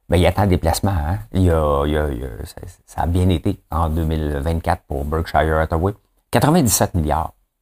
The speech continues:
quand même, de profit. C'est énorme. Euh,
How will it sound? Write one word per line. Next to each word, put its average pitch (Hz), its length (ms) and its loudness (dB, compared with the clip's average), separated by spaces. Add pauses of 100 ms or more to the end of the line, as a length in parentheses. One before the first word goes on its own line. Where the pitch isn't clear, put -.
(120)
quand 76 120 0
même, 87 240 2
de 64 240 -2
profit. - 460 -8
C'est 76 200 -8
énorme. 80 320 -2 (840)
Euh, 78 760 4